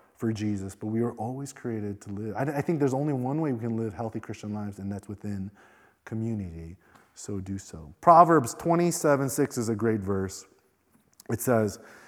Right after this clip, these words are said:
"Wounds from a friend can be trusted, but only an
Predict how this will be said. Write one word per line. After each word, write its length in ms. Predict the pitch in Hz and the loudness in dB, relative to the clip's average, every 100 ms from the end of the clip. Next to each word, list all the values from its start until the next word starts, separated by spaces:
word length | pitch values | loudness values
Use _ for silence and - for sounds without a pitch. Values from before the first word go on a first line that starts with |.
| - | -8
"Wounds 400 | 117 147 175 170 | 4 6 8 6
from 160 | 160 143 | 2 0
a 80 | 127 | 0
friend 420 | - 147 123 113 | 0 0 2 -2
can 160 | 120 113 | -4 -2
be 120 | 107 | -2
trusted, 760 | - 131 107 - 98 90 95 - - _ | -2 -4 -4 -8 -8 -8 -10 -16 -20 _
but 140 | 110 - | -8 -2
only 340 | 123 127 131 | -2 -2 -2
an 160 | 120 | -2